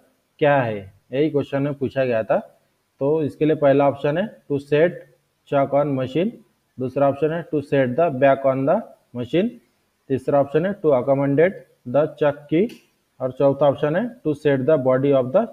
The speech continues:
chuck in spindle। तो जो त्रिज्या chuck के जो pinion होते हैं, pinion के ऊपर जो square slot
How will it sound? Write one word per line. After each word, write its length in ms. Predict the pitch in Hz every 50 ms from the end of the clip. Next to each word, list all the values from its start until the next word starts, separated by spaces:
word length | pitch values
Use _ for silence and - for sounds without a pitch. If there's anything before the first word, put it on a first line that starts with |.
| - -
chuck 180 | 139 127 117 -
in 160 | 160 165 147
spindle। 440 | 143 _ - 139 131 120 110 107 95 _ _ _ _ _ _ _ _ _ _
तो 80 | 156
जो 160 | 151 143 180 180
त्रिज्या 400 | 180 - 156 147 143 151 165 156
chuck 300 | - 170 160 156 - - -
के 160 | 170 190 233 277 - - _ _ _ _ 120
जो 140 | 139 160 151 135 _ _ _ _ _ _ _ _
pinion 360 | - 147 143 147 156 165 165 156
होते 180 | 147 135 147
हैं, 80 | 135 -
pinion 300 | - 143 135 143 147 147
के 100 | 139 156
ऊपर 240 | 147 143 156 143 143
जो 140 | 151 151
square 360 | 139 147 - - 156 151 151 139
slot 340 | - 151 147 147 147 143